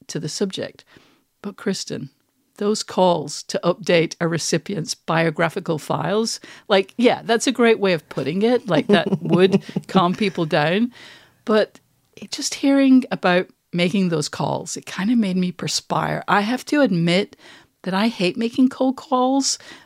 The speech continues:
Speaker 1: but I also know that it's something that journalists just have to do sometimes. Not just journalists either, people who write books or reports or make documentaries.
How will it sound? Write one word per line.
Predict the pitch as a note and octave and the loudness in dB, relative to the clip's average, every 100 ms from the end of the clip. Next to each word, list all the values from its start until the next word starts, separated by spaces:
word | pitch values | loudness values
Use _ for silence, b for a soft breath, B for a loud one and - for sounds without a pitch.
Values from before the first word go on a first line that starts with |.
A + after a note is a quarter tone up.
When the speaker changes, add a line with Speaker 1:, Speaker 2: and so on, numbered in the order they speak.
| B | B
Speaker 1:
but | G#3 G3+ - | 2 2 2
I | A#3 | 2
also | A3+ B3+ C4 | 4 4 4
know | G#3 F3+ F3+ | 2 4 4
that | E3+ | 2
it's | F3 | 0
something | - D#3+ E3 D#3+ | -4 -4 -2 -2
that | D#3+ | -2
journalists | D3 D3+ D3+ D3+ D3 - - - - | -2 0 2 2 2 0 -4 -10 -16
just | B2+ - | -10 -6
have | G3 | -6
to | - | -2
do | F#3+ D4+ | 0 2
sometimes. | - D#3 D#3+ - E2 - - b b b b b b _ | 2 -2 -4 -6 -6 -10 -12 b b b b b b _
Not | G3 D#4 - | 4 4 4
just | A3 | -2
journalists | F#4 G#4+ A3+ D#3+ - | -2 -2 -2 -2 -2
either, | B3+ D3+ - | -2 -2 -4
people | A#3 - A3+ G#3 | -4 0 4 4
who | A3+ A3 G#3+ G#3+ G#3+ | 4 4 4 4 4
write | A3+ B3 | 4 4
books | D#4 A#3 - - | 2 0 0 0
or | F3 F3 | 2 4
reports | F3+ G3+ D4 F#3+ - - | 4 2 2 0 0 -2
or | F3+ | 0
make | F3+ F#3+ - | 2 0 2
documentaries. | F#3 E3+ F#3 F3 E3+ - - - - | 0 0 0 0 -2 -6 -12 -12 -14